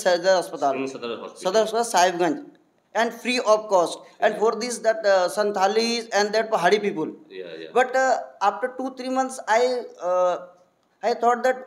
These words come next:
Speaker 1: I have to do something for my own district, Godda.
Speaker 2: Hmm.
Speaker 1: So I decided to, uh, build a small, start a hospital.
Speaker 2: Hmm, hmm, hmm, hmm.
Speaker 1: That, uh,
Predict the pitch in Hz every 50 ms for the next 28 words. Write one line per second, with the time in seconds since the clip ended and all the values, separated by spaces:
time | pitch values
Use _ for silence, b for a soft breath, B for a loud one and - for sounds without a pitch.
0 | - - _ _ - 165 - - - - 190 226 233 226 240 254 233 240 247 247
1 | - 233 226 220 - 247 240 - 233 247 226 226 226 240 220 - - - - 220
2 | 240 262 254 226 220 208 - - 208 196 - - - - 196 220 214 - 185 151
3 | 123 - - - - - - - 240 254 - 180 202 226 208 202 214 202 220 208
4 | 214 214 254 247 - - 247 254 254 220 - - 180 196 208 214 - - 208 208
5 | - - 180 220 240 240 - - 226 247 254 240 - - - - - 202 - -
6 | 226 226 233 240 226 233 208 - - - 220 220 226 233 240 202 156 170 170 165
7 | - - 202 214 208 214 185 151 - - - 92 90 90 85 - - - - -
8 | - - _ - 156 226 247 247 247 254 247 247 247 226 -